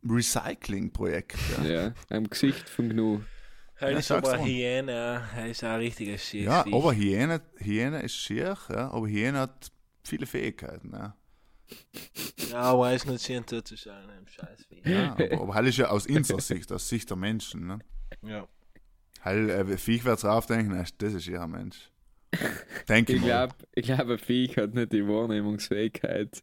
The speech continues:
Speaker 2: es halt zu denken.
Speaker 1: Ich glaub, ein Elefant schon.
Speaker 2: Glaubst du, ein Elefant? Glaubst du, ein
Speaker 1: Ich glaub,
Speaker 2: Elefant?
Speaker 1: Elefanten, ich glaub, Elefanten hat,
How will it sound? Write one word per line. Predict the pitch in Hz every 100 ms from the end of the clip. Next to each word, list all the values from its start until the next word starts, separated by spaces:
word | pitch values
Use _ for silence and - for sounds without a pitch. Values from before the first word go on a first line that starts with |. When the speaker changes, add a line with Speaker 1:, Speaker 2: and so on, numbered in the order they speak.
| -
Speaker 2:
es | - 113 -
halt | 101 107
zu | - 104
denken. | 107 92 113 - 104 104 -
Speaker 1:
Ich | 120
glaub, | 127 123
ein | 110
Elefant | 101 90 98 117 - -
schon. | - 87 82 - _ _ _ _
Speaker 2:
Glaubst | - 95 -
du, | 98
ein |
Elefant? | 98 101 - 110 - - -
Glaubst | 120 160 196
du, |
ein | 165
Speaker 1:
Ich |
glaub, | 123 113
Speaker 2:
Elefant? | 113 120 120 127
Speaker 1:
Elefanten, | 117 113 - - _
ich | 110
glaub, | 123 117
Elefanten | 110 110 123 127
hat, | 117